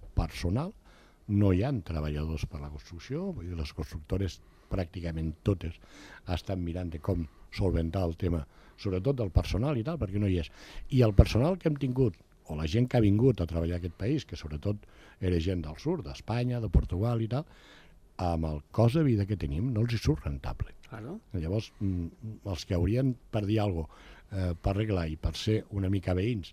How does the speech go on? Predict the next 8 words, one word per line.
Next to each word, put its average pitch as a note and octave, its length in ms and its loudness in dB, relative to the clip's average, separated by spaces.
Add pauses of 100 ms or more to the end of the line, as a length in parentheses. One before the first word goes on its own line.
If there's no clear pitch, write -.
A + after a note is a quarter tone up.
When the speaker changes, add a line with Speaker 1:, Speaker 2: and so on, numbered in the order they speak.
(220)
Speaker 1:
i G2 100 -2
seria F#2+ 300 -2
natural G#2 400 2
que F2 120 -4
vinguessin E2 540 -2
treballadors F2+ 560 -6
dels D#2+ 180 -10
països F2+ 380 -10